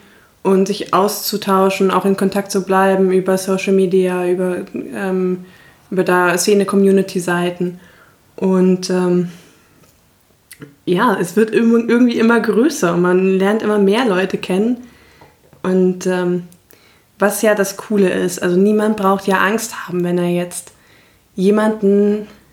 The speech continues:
auf einem Stammtisch oder auf einer Party trifft, den er kennt. Von, sei es von der Arbeit, sei es der Nachbar, sei es aus der Schule,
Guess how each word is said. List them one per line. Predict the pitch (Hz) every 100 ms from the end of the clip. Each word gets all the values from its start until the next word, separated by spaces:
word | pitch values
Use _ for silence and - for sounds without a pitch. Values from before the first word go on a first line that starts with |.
| _ _ _ _ _ _ _ -
auf | 190 190
einem | 180
Stammtisch | 180 190 208 226 233 190
oder | 175
auf |
einer | 175
Party | 170 196 214 202
trifft, | - 208 -
den | 175
er | 170
kennt. | 170 196 185 151 - _ _ _ _ - - -
Von, | - 208 208 202 196
sei | 202 220
es |
von | 220 208
der | 190
Arbeit, | 160 160 165
sei | 202 202
es | 202
der | 214
Nachbar, | 160 143 - 156
sei | 165 190
es | 214 - - - - - _ _ _ -
aus | 233
der | 277
Schule, | 269 - 196 196 190 190